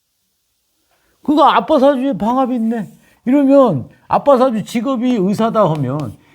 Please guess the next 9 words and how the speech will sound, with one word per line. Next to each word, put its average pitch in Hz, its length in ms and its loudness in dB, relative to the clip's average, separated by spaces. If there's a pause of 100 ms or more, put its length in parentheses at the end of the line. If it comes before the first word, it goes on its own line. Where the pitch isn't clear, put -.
(140)
가장 - 960 -2
먼저 233 840 -2
자식이 226 1000 -4
될 226 220 -2
수 226 220 -10
있는 202 760 -4
직업이 170 480 -4
의사인 127 440 -4
거야. - 480 -14